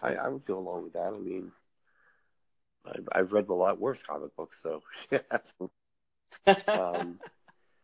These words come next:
Speaker 1: but yeah, man.
Speaker 2: Okay.
Speaker 1: So I, I mean, look, it was great walking down memory lane with that. One of my most favorite cartoons of all time. Uh,
Speaker 2: Yeah.
Speaker 1: it's something I can watch again and again, even at this age. And, uh, it definitely left an impact on,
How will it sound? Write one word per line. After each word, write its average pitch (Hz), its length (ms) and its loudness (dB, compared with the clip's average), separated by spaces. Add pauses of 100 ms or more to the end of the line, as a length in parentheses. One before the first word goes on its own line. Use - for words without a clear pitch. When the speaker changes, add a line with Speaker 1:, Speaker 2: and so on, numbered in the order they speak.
(680)
Speaker 1:
but 127 100 -4
yeah, 165 160 12
man. 139 140 4
Speaker 2:
Okay. 147 180 0
Speaker 1:
So - 60 4
I, 131 280 0
I 127 40 -8
mean, 131 320 -6
look, 104 220 -4
it 98 40 -16
was 92 200 -16
great 113 220 -6
walking 98 300 -6
down 92 220 -8 (100)
memory 87 320 -12
lane 85 280 -12 (100)
with - 100 -20
that. 90 300 -6
One 90 100 -4
of 87 80 -14
my 87 140 -6
most 98 420 -4
favorite 80 340 -6
cartoons 85 460 -6
of 80 100 -20
all - 260 -10
time. - 260 -14 (680)
Uh, - 260 0 (840)
Speaker 2:
Yeah. 117 180 0
Speaker 1:
it's 98 100 -2
something 98 180 4
I 90 40 -2
can 82 160 -8
watch 87 240 0
again 78 280 2
and 78 180 -2
again, 78 560 -4
even 82 240 -2
at - 120 0
this 82 220 -2
age. - 340 -8 (520)
And, - 340 0
uh, 78 380 6
it - 180 8
definitely 220 340 8
left 87 220 2
an 85 120 -4
impact 78 420 -6
on, 78 260 -8